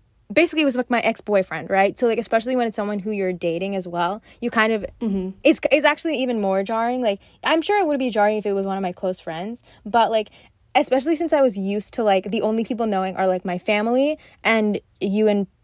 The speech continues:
Speaker 1: Roja and, like, bo-, and, like, everyone who knew was, like, so, like, graceful about it, and, like, I felt so considered and stuff like that. Like, it's not even
Speaker 2: Mm-hmm.
Speaker 1: like everyone was doing something, like, grand or something, like, you know what I mean? But just, like, the consideration that I was given was, like,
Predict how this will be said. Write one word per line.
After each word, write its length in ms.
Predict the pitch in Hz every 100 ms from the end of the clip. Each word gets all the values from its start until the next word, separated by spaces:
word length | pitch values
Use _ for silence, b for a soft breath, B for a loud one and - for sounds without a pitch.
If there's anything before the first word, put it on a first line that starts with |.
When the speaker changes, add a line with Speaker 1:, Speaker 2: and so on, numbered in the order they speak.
| 202 -
Speaker 1:
Roja 440 | 196 196 262 240
and, 100 | 214
like, 240 | 202 185
bo-, 160 | 214 196
and, 140 | 226 220
like, 140 | 208
everyone 580 | 208 214 233 226 226 233 b b
who 160 | - 247
knew 500 | 220 208 214 262 330 _ _
was, 160 | 214 240
like, 160 | 220 202
so, 380 | - 226 220
like, 160 | 208 202
graceful 380 | - 185 - 226
about 300 | 226 214 220
it, 180 | 226 233
and, 80 |
like, 120 | 214 175
I 120 | 202
felt 200 | 214 196
so 140 | 220
considered 540 | - 214 - 190 196 214
and 100 | 226
stuff 180 | 240
like 140 | 254 247
that. 240 | 262 247
Like, 160 | 220 208 B
it's 140 | - 311
not 120 | 359
even 140 | 440
Speaker 2:
Mm-hmm. 200 | 381 330
Speaker 1:
like 80 | 180 B B
everyone 260 | 254 285 269
was 140 | 240
doing 240 | 240 254
something, 300 | 254 254 233
like, 180 | 226 214
grand 340 | 214 220 202 202
or 60 |
something, 360 | 202 214 185 180
like, 140 | 190
you 80 | 233
know 80 | 226
what 80 | 220
I 100 | 208
mean? 280 | 190 220 233
But 140 | 220
just, 180 | 262 -
like, 160 | 247 B -
the 100 | 240
consideration 760 | - 247 - 233 214 202 254
that 100 | 240
I 100 | 226
was 160 | 233 233
given 380 | 220 240 254 247
was, 180 | 220 214
like, 200 | 196